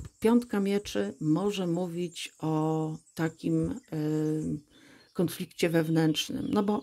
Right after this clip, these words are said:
może też tak być, że może z kimś będziecie się troszeczkę nie zgadzać, może, y, mo-, może tutaj pojawić się jakiś konflikt, ale, y, podczas tej pełni mogą być takie konflikty wewnętrzne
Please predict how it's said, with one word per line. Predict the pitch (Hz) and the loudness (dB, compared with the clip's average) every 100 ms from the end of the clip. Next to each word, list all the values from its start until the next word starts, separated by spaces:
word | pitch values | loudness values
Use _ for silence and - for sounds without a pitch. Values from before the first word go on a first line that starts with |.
| - | 4
może | 226 240 208 | 4 6 4
też | 190 | 0
tak | - 180 156 | -2 -6 -2
być, | 180 170 | 0 0
że | 160 170 170 | -4 -4 -2
może | 190 175 170 | -2 -2 -4
z | 160 | -6
kimś | - 196 180 147 | -6 -2 0 0
będziecie | 147 160 151 - - - - - - - - | 0 4 4 4 -2 -2 -2 -4 -12 -20 -14
się | - - 160 156 160 160 180 - | -6 0 2 2 2 0 -2 -4
troszeczkę | 160 151 - 160 160 - 160 | 0 0 2 2 2 0 4
nie | 156 156 | 6 6
zgadzać, | 151 165 156 143 - - | 4 4 4 4 -2 -4
może, | - - 156 165 - - - - - | -2 0 0 0 -2 -10 -20 -8 0
y, | 165 | 2
mo-, | 165 | 4
może | 165 170 170 170 165 | 4 4 4 2 -2
tutaj | 160 165 | 0 0
pojawić | 170 160 160 156 | 2 2 2 -2
się | - | -4
jakiś | - - | -6 -10
konflikt, | - - 151 - - - | -4 -2 -2 -6 -12 -10
ale, | - 180 170 - - - - - - | -4 0 0 0 -6 -18 -20 -10 2
y, | 165 | 2
podczas | - 202 202 - 185 - - | 4 0 -2 -2 -2 -2 -6
tej | - 165 | -2 0
pełni | 160 202 202 175 170 175 196 - | 0 2 2 2 2 2 2 0
mogą | 170 175 185 180 165 | 0 0 0 -2 -2
być | 196 202 - | -2 -4 -6
takie | - 165 | -6 -6
konflikty | - 156 - 170 - - | -4 -4 -4 -8 -10 -6
wewnętrzne | 160 160 160 175 - 269 175 | -2 0 2 0 0 0 -2